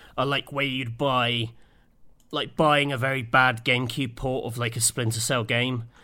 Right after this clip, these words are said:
or something, where you convinced yourself 'cause it got nines on Xbox, but then you ignored, like, the sixes it got on GameCube, and you were like, "Well, it was, you know, it was a nine on an Xbox," and you're like, it's a very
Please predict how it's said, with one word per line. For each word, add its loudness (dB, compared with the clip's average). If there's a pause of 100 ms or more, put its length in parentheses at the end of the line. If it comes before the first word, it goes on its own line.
(220)
or -4
something, 0 (300)
where 2
you -2
convinced 0
yourself 0
'cause -6
it -8
got -10
nines 0
on -2
Xbox, -6 (260)
but -2
then 2
you -2
ignored, -2
like, -6
the -2
sixes 0
it -8
got -6
on -6
GameCube, -4
and -6
you -2
were -2
like, -4
"Well, -2
it -8
was, 0
you -8
know, -2
it -4
was -6
a -4
nine 0
on 0
an 0
Xbox," -4
and -4
you're -8
like, -12
it's -10
a -6
very 0